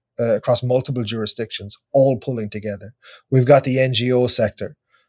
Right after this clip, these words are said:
fro-, from the W W F to the, the Ray Girls in, in, in Ireland, all pulling together,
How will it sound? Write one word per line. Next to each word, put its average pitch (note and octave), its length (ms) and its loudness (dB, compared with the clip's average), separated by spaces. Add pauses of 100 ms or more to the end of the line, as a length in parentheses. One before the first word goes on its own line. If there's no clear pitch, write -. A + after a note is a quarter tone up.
(100)
fro-, B2+ 260 4
from A#2+ 240 2
the A2 80 -6
W B2 280 2
W A#2 320 0
F B2 240 4
to B2 100 -4
the, A2+ 320 -2
the A2 120 -4
Ray B2 220 2
Girls A2+ 320 -2
in, A2 120 -6
in, A2+ 140 -8
in A#2 180 -6
Ireland, A#2+ 380 0 (340)
all C#3 220 8
pulling B2+ 320 -2
together, G#2 480 -6